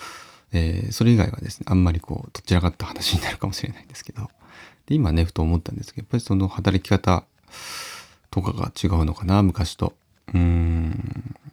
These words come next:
っぱり祭り、お祭りの順位が高かったって言ったらいいのかな。やっぱ皆さん楽しみ、まあ、今もね、まあ、楽しみにしているんでしょうけど、まあ、その社会情勢が変わっ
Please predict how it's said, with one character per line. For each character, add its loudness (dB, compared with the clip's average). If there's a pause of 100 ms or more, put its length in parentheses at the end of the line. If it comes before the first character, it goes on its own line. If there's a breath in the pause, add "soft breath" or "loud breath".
(300)
っ -20
ぱ 6
り 8
祭 4
り、 -14
お 0
祭 2
り 6
の 4 (260)
順 6
位 2
が -8
高 -6
か -4
っ -6
た -18
っ -20 (500)
て -8
言 -8
っ -14
た -10
ら -6
い -6
い -8
の -10
か -10
な。 -2 (360 loud breath)
や -20
っ -20
ぱ 2
皆 6
さ 0
ん -6
楽 -6
し -2
み、 6
ま 6
あ、 2
今 4
も 2
ね、 4 (140)
ま -6
あ、 -6
楽 2
し 0
み 0
に -12
し -14
て 0
い 0
る 2
ん 0
で -14
し -8
ょ 0
う -4 (140)
け -14
ど、 0 (1600 soft breath)
ま -2
あ、 -6
そ -8
の -4
社 -6
会 0
情 2
勢 -4
が -8
変 0
わ 2
っ -4